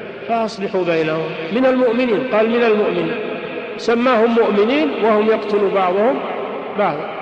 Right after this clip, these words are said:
"وإن طائفتان من المؤمنين اقتتلوا فأصلحوا بينهما، فإن بغت إحداهما على الأخرى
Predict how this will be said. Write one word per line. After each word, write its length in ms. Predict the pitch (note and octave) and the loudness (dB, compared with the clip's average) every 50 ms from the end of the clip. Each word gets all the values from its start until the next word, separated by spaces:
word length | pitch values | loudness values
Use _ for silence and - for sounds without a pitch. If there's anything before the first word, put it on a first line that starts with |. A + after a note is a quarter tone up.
| - - - - | -10 -10 -6 -2
"وإن 280 | F#3 G#3+ A#3+ B3 A#3+ A#3+ | 0 2 2 2 2 2
طائفتان 760 | A#3+ A3+ A3 G#3+ G#3+ G#3+ F#3+ G3 G3 F#3+ G#3 G3+ G#3 F#3+ F#3 | 0 0 2 2 4 2 2 2 0 0 0 0 0 2 2
من 260 | F#3 F#3 G3 G#3+ A3+ | 0 0 0 0 0
المؤمنين 600 | A3 G3+ F#3 F#3 F3 E3+ E3+ E3 F#3+ A3+ B3+ C4 | 0 0 0 0 -2 -2 -2 -2 0 0 0 0
اقتتلوا 580 | C4+ C4 - - G#3 F#3 - E3+ E3 E3 F3 F3+ - - - - - - - - - | -2 -4 -2 -4 -2 -2 0 0 0 0 -2 -4 -4 -6 -8 -8 -8 -10 -10 -6 -2
فأصلحوا 640 | G#3+ A#3 B3 C4+ - - G#3 G#3+ G3+ - A#3+ C#4 C#4+ C#4 - - - - - - - - - - - | 0 2 2 2 0 -2 -2 -2 -2 0 0 0 0 -2 -4 -6 -8 -8 -8 -8 -8 -8 -10 -6 -2
بينهما، 640 | G3+ A3 G#3 G3 G3 G3+ F3+ F3 F3 F3 F3 F3 E3+ E3+ E3+ F3+ F3 E3+ - - - - - - - | 0 2 2 4 4 2 2 2 2 0 0 0 -2 -2 -4 -6 -8 -8 -8 -8 -8 -8 -10 -8 -2
فإن 340 | - C#4+ D#4 D#4+ D#4+ C4+ A3+ | 0 2 2 2 2 2 2
بغت 320 | A#3+ A#3+ A3+ A3 - F#3+ | 2 2 2 2 2 0
إحداهما 640 | G3 - F#3+ F3+ F#3+ F#3 F3+ F3 G#3 G#3 G3 F#3+ | 0 -2 0 0 2 2 4 4 4 2 2 2
على 220 | F3+ E3+ F3 F3 E3+ | 2 2 2 2 2
الأخرى 580 | E3 E3 - G3+ F#3+ - E3 F3 F#3+ A#3+ D4+ | 2 2 2 2 2 2 0 2 2 2 0